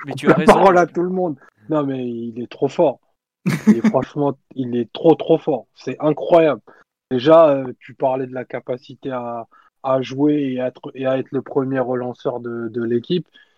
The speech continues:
Speaker 2: Les, les trois premiers ballons qu'il a, euh, ben, il en a, il, il en touche beaucoup dans les, dans les,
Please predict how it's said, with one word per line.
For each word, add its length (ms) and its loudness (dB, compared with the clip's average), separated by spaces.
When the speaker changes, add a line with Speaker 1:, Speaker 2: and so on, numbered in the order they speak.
Speaker 2:
Les, 300 -4
les 300 0
trois 240 4
premiers 360 4
ballons 400 4
qu'il 280 -8
a, 300 0
euh, 440 -10
ben, 300 -8
il 120 -2
en 120 2
a, 160 0
il, 340 -6
il 100 -6
en 60 -2
touche 260 -10
beaucoup 300 0
dans 140 0
les, 260 -2
dans 140 -4
les, 160 -8